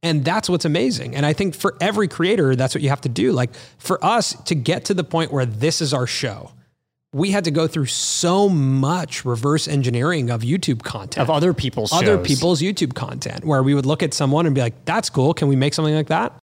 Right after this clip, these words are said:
Speaker 1: Now, there's something called the three percent rule. And this is a rule that is coined by Virgil Abloh, who was a prolific designer and, and creative who passed away last week.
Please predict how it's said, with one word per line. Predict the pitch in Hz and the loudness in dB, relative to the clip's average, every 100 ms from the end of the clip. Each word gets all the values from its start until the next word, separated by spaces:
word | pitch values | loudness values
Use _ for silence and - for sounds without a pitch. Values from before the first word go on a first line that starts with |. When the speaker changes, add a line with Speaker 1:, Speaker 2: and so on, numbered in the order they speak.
| _ _ | _ _
Speaker 1:
Now, | 160 170 | 0 2
there's | 175 | 2
something | 185 220 202 | 2 0 0
called | 202 | 0
the | 151 | -2
three | - 143 139 | -2 -2 0
percent | 131 - 117 110 | -2 -2 -4 -4
rule. | 120 113 104 - | -2 0 -2 -2
And | 131 | 0
this | 135 - | 0 0
is | 180 | 0
a | 175 | 2
rule | 147 147 139 131 120 | 2 2 4 2 2
that | 120 117 | 0 0
is | 123 113 - - | -2 -2 -4 -8
coined | - 147 123 120 117 | -2 0 0 0 -2
by | 113 110 107 101 107 - 147 | -2 -2 -2 -4 -8 -12 -4
Virgil | 135 139 135 131 | 0 2 0 -2
Abloh, | 117 107 98 101 | -6 -6 -6 -8
who | - 120 | -4 -2
was | 120 131 123 117 - | 0 2 2 0 -4
a | 127 | -8
prolific | - 135 123 185 - 127 - - - _ _ _ | -4 -4 0 -2 0 -4 -4 -16 -20 _ _ _
designer | 135 120 113 110 107 104 107 | -2 0 -2 -2 -2 -4 -4
and, | 127 110 - | -4 -4 -4
and | 123 | -6
creative | - 120 107 101 | -2 -4 -4 -4
who | 113 | -6
passed | - 113 - | -6 -6 -4
away | 113 127 | -2 0
last | 127 107 104 - | 0 -2 -4 -8
week. | 107 110 | -10 -12